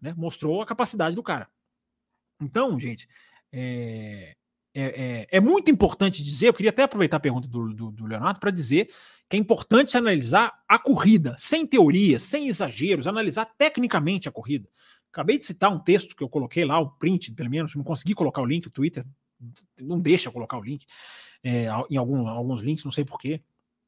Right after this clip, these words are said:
Mas tá lá falando, a diferença da temperatura da pista, de trinta e, de quarenta e nove graus pra trinta e seis, da sexta pro domingo.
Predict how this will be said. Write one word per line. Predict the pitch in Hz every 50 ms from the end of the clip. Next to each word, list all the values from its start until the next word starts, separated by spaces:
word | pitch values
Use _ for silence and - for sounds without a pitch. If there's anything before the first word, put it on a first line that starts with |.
| _ _ _ _ _ _ _ _
Mas | - 190 214 208
tá | - 247
lá | 254
falando, | 233 - 226 156 160 190 180
a | 151
diferença | 139 - - 208 190 196 247 254 - 214
da | 196 196
temperatura | 185 - 196 185 208 208 170 - 190 208 190
da | 190
pista, | - - 170 180 175 - 143
de | 135 156
trinta | - - 233 220 233
e, | 185
de | 160 165 185 165 -
quarenta | - 196 185 214 247 - 226
e |
nove | 185 175 175 214 240 196 127 131
graus | 117 139 170 196 -
pra | - 190 170
trinta | - 214 247 240
e | 247 165
seis, | - - - 196 214 160 123
da | 135 131
sexta | - - - 185 180 -
pro | 165 - 175
domingo. | 160 131 135 170 175 135